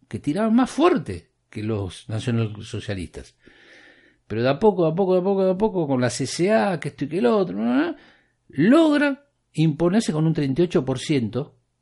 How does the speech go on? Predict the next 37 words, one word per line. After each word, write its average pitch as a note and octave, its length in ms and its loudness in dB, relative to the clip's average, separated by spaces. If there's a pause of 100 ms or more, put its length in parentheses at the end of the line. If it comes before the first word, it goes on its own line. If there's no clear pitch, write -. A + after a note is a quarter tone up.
(100)
en A#2 160 -4
las A#2 180 -2
elecciones, A#2+ 380 -2
cuando B2 220 2
en B2 140 2
un C#3+ 120 0
principio C#3 400 -2
eran A2 420 -2
tres C3 500 -2
o, F#2+ 680 -12
o A#2 400 -2
dos C3 480 4
o F#2 120 -8
tres A#2+ 180 -4
por A2+ 220 -6
ciento, A#2+ 400 -2 (640)
cuando G#2+ 240 -4
fueron A2+ 200 -4
las G2+ 100 -4
primeras A#2+ 340 -2
elecciones, F3 440 0
terminó C#3 280 -4
con C3 100 0
un B2 100 0
treinta A2+ 240 -2
y A#2 40 0
ocho A2+ 160 -2
por G2+ 120 -4
ciento, E2+ 380 -6
siendo C3 480 -2
el B2 300 -2 (320)
partido A2+ 340 -2
más A2 220 -2
grande. F#2+ 420 -2
Después, C3+ 560 2
bueno, A#2 320 -2
hubo G#2 320 -4